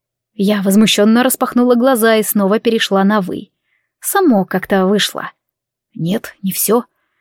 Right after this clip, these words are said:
но могу догадаться. Ты красива, невинна, нежна, ты росла в любви, а значит, растрачивать себя на сомнительные развлечения никогда бы не стала. Поэтому являлась лакомым кусочком. Тот, кто едва смог сорвать один поцелуй,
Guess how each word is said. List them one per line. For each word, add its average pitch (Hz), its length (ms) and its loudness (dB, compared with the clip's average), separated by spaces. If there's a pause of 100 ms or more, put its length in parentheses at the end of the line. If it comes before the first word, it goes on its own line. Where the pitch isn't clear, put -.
(220)
но 220 80 0
могу 262 240 4
догадаться. 220 640 0 (640)
Ты - 100 -8
красива, 220 600 0
невинна, 196 560 4
нежна, 196 640 2 (140)
ты 262 100 -4
росла 254 300 -2
в 254 60 0
любви, 262 340 2
а 220 80 4
значит, 233 400 0 (380)
растрачивать 214 640 -2
себя 214 300 2
на 240 100 4
сомнительные 220 640 2
развлечения 214 640 2
никогда 208 440 0
бы 214 100 2
не 208 100 2
стала. - 460 -6 (760)
Поэтому 233 400 0
являлась 233 560 2
лакомым 233 680 0
кусочком. - 720 -8 (720)
Тот, - 160 -10
кто - 160 -4
едва 208 400 2
смог 214 320 0
сорвать 208 420 0
один 208 240 2
поцелуй, 214 520 0